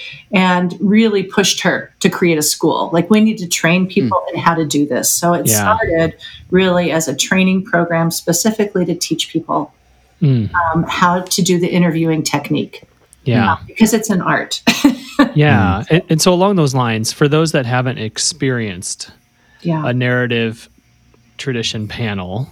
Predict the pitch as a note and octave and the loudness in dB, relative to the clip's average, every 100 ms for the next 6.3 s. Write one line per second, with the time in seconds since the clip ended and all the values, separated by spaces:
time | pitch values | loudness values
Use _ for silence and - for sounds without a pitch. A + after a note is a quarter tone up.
0 | - D3 D#3+ F#3+ G3+ - C3+ C3+ C#3 A2 | 2 4 6 4 2 2 0 2 2 2
1 | A2 - A#2 G2+ - - - - - _ | 0 0 -2 -2 -4 -8 -8 -8 -12 _
2 | - B2+ C3 C#3 C#3 B2+ - - _ D3 | -8 -2 2 4 2 0 -4 -12 _ 2
3 | D3+ C3+ A#2+ C3 - B2+ B2 A#2 A#2 A2+ | 2 2 0 -2 0 0 0 -2 -2 0
4 | B2+ A#2 A#2 A2 G#2+ G#2 G2+ G#2 G#2 G2+ | 2 2 0 0 0 -2 0 -2 -2 -2
5 | F#2+ G2 - G2+ E2+ G#2+ F#2+ F2 F2 A2 | -2 -4 -6 -6 -4 -2 -2 -2 -2 -4
6 | - F2+ - | -4 -8 -10